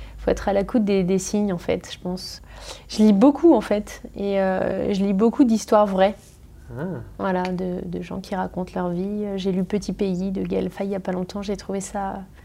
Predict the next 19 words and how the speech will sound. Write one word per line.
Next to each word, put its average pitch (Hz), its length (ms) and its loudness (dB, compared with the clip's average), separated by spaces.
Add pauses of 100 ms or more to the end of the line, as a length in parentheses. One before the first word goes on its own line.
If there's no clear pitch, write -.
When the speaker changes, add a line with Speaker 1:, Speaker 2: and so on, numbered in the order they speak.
(540)
Speaker 1:
d'une 202 200 2
beauté 214 440 4
littéraire, 202 520 2
euh, 185 360 0 (640)
infinie. 214 720 2
J'ai 190 120 -2
trouvé 196 240 -6
ça 196 380 -4 (300)
extrêmement 214 460 0
poétique 220 520 0
et 226 40 6
en 202 40 2
même 196 200 -2
temps 208 160 -4
très, 202 540 -8 (1120)
très - 260 0
rugueux, 214 380 8
très 208 420 6
douloureux. 220 520 8